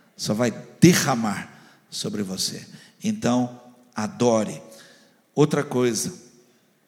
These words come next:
lembra que eu falei? Deus tá nos ensinando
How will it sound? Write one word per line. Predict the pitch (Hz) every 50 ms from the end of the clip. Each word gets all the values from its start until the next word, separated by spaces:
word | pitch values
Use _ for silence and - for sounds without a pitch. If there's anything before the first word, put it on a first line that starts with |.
| _ _ - -
lembra | 120 131 139 135 131 135 139
que | - 127
eu | 117
falei? | - 120 117 120 123 143 147
Deus | - - 131 131 120 -
tá | 147 143
nos | 143 143 120 123
ensinando | 147 180 180 170 - - - 180 147 135 127 120 127 131 139 156 160 147 131 117 104 113